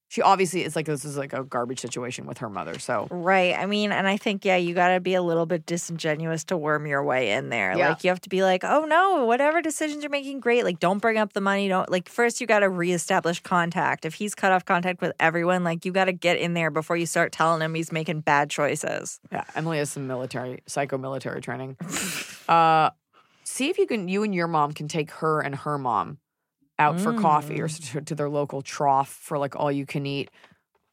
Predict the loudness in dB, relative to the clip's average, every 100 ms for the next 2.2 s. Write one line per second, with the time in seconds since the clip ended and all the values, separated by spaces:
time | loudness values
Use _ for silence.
0 | -20 -14 2 4 4 2 0 -2 -4 0
1 | 2 2 0 -2 -2 -6 -6 -6 -2 -2
2 | -4